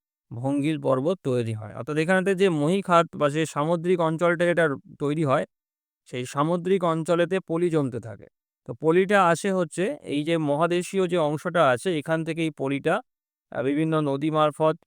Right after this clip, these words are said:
হচ্ছে এখান থেকে এই মহাদেশীয় অংশ থেকে সেই পলিটা এই সামুদ্রিক এলাকায় জমা হতে থাকে। এবং যত এই পাতটা নিচের দিকে আস্তে আস্তে অগ্রসর হতে থাকে,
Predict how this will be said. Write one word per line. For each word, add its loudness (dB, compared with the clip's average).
হচ্ছে -6
এখান -2
থেকে -2
এই 0
মহাদেশীয় 0
অংশ 0
থেকে -6
সেই -4
পলিটা -2
এই 0
সামুদ্রিক 0
এলাকায় 2
জমা 0
হতে -4
থাকে। -16
এবং 0
যত 6
এই 4
পাতটা 2
নিচের -2
দিকে -2
আস্তে 0
আস্তে -2
অগ্রসর -2
হতে -4
থাকে, -6